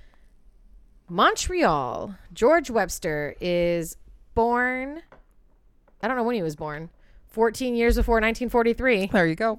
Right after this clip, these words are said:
Speaker 1: In the thirties. So leading up to November seventeenth, nineteen forty-three,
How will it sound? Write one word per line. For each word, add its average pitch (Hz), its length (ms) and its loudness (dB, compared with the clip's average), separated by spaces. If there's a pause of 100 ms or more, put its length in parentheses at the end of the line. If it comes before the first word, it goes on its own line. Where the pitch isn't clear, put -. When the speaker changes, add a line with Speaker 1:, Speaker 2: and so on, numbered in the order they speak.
Speaker 1:
In 226 180 -8
the 190 100 -6
thirties. 247 540 -6 (280)
So 247 340 0
leading 294 480 -4
up 226 340 2 (640)
to 254 180 -2
November 220 420 0
seventeenth, 208 640 -6
nineteen 185 320 -6
forty-three, 170 720 -6